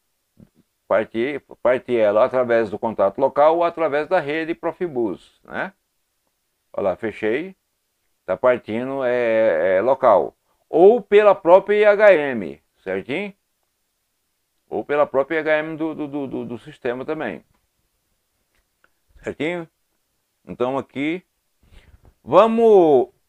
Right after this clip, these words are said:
é, dar uma analisada o seguinte.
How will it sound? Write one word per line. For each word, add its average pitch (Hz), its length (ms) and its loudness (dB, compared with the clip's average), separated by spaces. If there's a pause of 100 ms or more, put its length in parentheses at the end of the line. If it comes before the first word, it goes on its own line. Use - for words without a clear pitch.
(300)
é, 135 220 2
dar 139 180 6
uma 147 120 0
analisada 135 600 4
o 156 40 -8
seguinte. 147 800 -10